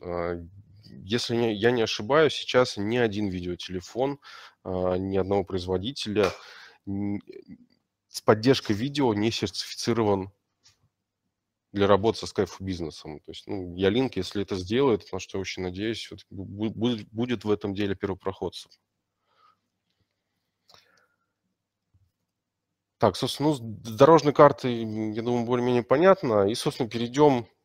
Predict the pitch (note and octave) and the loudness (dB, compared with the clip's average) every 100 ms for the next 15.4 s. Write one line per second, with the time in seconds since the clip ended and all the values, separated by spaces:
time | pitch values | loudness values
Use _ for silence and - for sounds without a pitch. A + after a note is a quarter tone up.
0 | _ A2 A2+ G#2 G2+ - C3+ A2 A#2 - | _ 2 2 2 0 2 4 4 0 -4
1 | - G2 A2+ E3+ F3 - G#2 F2 - - | -6 -4 0 4 4 2 -4 -4 -8 -20
2 | - - - - G#2 G#2 G#2 G#2+ G2+ G#2 | -20 -20 -20 -4 2 4 4 2 -2 -2
3 | - D3+ D#3 A#2 A2+ A2 F2+ - - _ | 2 4 6 6 6 4 0 -2 -20 _
4 | _ - - - _ - A#2 C#3 D3 C3+ | _ -10 -8 -8 _ -8 -2 0 2 2
5 | A#2 G#2 - A1+ - _ F#2 - - C3 | 0 -4 -10 -16 -20 _ -10 -10 -2 0
6 | C3+ A#2 B2 A2+ A2 - - C3 C3 A#2+ | 0 2 2 2 0 -2 2 4 4 2
7 | - - G#2 G#2 G2 F#2+ - A2+ A2+ G#2+ | -2 0 4 6 4 0 -6 -4 0 0
8 | G2+ G#2+ - G2+ G#2 A2 G#2 E2+ - - | 0 -2 -4 -2 0 0 0 -4 -12 -14
9 | D#2 _ _ _ _ - - - _ _ | -14 _ _ _ _ -6 -6 -20 _ _
10 | _ _ _ _ _ _ - - - - | _ _ _ _ _ _ -20 -20 -20 -20
11 | - - - - _ - G2 G2 F#2+ F#2 | -20 -20 -20 -20 _ -18 -12 -10 -8 -8
12 | F#2 F2+ F2+ A2 E3 D#3+ C3+ B2+ A#2 A2 | -8 -6 -2 0 2 0 -2 -2 -2 2
13 | G#2+ G2+ - _ _ _ _ _ _ _ | 2 2 -4 _ _ _ _ _ _ _
14 | _ - B2 - A2+ G#2 F#2+ G#2+ - - | _ -4 -2 2 2 2 0 0 0 -4
15 | C3+ A#2+ G#2 | -4 2 0